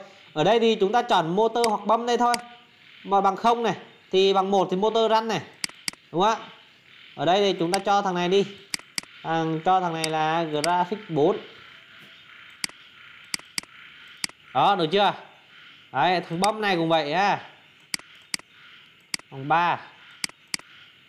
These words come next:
Bơm chìm red đi ha. Đó, được chưa? Đấy, ok.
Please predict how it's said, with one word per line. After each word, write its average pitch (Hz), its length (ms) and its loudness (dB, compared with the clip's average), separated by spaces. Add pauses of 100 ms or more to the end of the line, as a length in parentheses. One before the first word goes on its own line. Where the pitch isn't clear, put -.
(840)
Bơm 160 220 -2
chìm 139 300 -4
red 196 180 -2
đi 196 100 -2
ha. 165 240 -2 (460)
Đó, 170 240 2
được 165 140 -2
chưa? 185 160 0 (500)
Đấy, 151 200 2
ok. 202 300 0